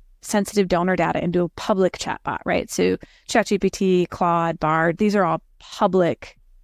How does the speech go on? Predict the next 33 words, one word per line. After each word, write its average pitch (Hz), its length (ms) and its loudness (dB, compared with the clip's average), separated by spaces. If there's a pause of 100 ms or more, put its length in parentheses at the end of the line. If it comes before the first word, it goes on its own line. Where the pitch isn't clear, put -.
(460)
right? 180 240 0
Public 185 260 2
chatbots. - 580 -2 (400)
Um, 185 400 2 (680)
and 254 120 2
for 302 100 4
those, 330 220 6
I 349 60 2
check 294 200 -4
my 269 100 2
privacy 196 420 -2
settings 226 340 0
regularly, 175 600 0 (260)
right? 208 340 2
So 202 300 0
they 202 160 2
all 226 140 2
have 233 140 0
privacy 185 360 -4
settings. - 420 -4
You 233 100 0
can 277 140 2
check - 200 -6
those. 180 320 0 (540)
Um, 208 420 2
and 262 460 4 (100)
I 233 540 0
don't 202 300 0 (100)
put - 280 2 (360)
specific, 208 760 0
like, 190 220 2 (440)
private 202 420 2
information 190 800 -2